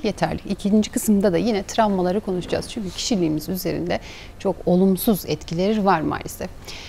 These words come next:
Sıfır beş yüz altı sıfır doksan dört altmış yedi yirmi üç nolu hattımızı kullanarak mesajlarınızı, önerilerinizi bırakabilirsiniz. WhatsApp hattımızı, normal mesaj hattımızı kullanabilirsiniz. Sadece canlı yayın araması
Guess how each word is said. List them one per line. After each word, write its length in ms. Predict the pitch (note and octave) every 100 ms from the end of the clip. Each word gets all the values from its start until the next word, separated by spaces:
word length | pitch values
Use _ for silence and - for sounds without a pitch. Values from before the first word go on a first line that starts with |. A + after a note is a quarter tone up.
| -
Sıfır 280 | - A#3+ B3+
beş 160 | C4+ C4
yüz 100 | A#3+
altı 200 | A#3 -
sıfır 240 | A#3+ A#3+
doksan 340 | A3 - A3
dört 160 | G#3 G#3
altmış 280 | C4+ B3 -
yedi 160 | G#3
yirmi 160 | G3+ A3+
üç 140 | G3+
nolu 280 | G3 F3+ F#3+
hattımızı 400 | A3+ A3+ G#3 F3
kullanarak 560 | - A3 G3+ F3 F3 G3
mesajlarınızı, 800 | A#3 - F#3+ F3+ F3 E3 D3+ -
önerilerinizi 1500 | A3 A3 F3 F3 E3+ G3+ A3+ F3+ G3+ F#3+ - F3 E3+ D#3+ A#3+
bırakabilirsiniz. 680 | F3 F3+ F#3+ E3 D#3+ - F3
WhatsApp 380 | - C#4+ - -
hattımızı, 480 | - - F3 F#3+ G#3+
normal 300 | F#3 E3+ E3
mesaj 340 | G#3+ - E3+
hattımızı 360 | E3 - F3 F#3+
kullanabilirsiniz. 840 | - F3+ F3+ F#3 F#3 F#3+ - F3+
Sadece 580 | - D4 F#3 E3+ A3 F#3
canlı 300 | G3 E3+ E3
yayın 260 | E3+ D#3+ G3+
araması 600 | F3+ D#3+ - G3+ A3+